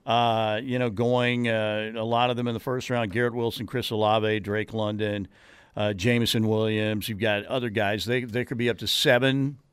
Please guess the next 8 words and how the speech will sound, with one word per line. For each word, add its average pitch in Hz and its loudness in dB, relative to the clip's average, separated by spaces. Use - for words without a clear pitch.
potentially, 139 0
wide 127 4
receivers 131 4
going 135 2
in 135 0
the 123 -2
first 135 0
round, 131 2